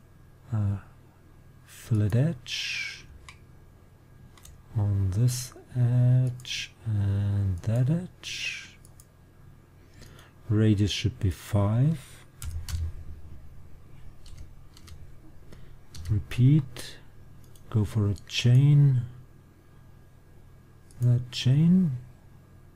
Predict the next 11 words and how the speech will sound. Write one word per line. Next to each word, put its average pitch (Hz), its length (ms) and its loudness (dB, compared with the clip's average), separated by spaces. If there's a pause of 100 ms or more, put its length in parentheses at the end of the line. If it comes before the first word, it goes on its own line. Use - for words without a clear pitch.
(3500)
Return, 104 580 0
return. 92 760 0 (2000)
Now 107 280 2
let's 107 280 2
make 120 180 8
a 104 60 8
union 127 800 6
between 98 640 0
this 101 340 -4 (140)
body 98 300 0
and 92 500 0